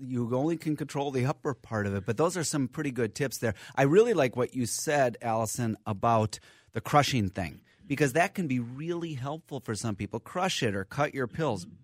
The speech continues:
but not all medications. That's not acceptable for all medications. They might be a time release thing or something, and you've messed up the time release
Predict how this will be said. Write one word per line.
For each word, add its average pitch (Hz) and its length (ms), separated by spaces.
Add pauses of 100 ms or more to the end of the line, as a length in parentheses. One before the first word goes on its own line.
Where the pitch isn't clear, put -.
(260)
but - 460 (360)
not 135 360
all 135 400
medications. 127 840
That's - 400
not 110 240
acceptable 90 640
for 107 160
all 104 160
medications. 101 680
They 101 120
might 107 240
be 104 140
a 92 80
time 107 500
release 101 500
thing 95 280
or 92 80
something, 98 400
and 95 120
you've 90 200
messed 101 280
up - 140
the 107 80
time 101 300
release 104 560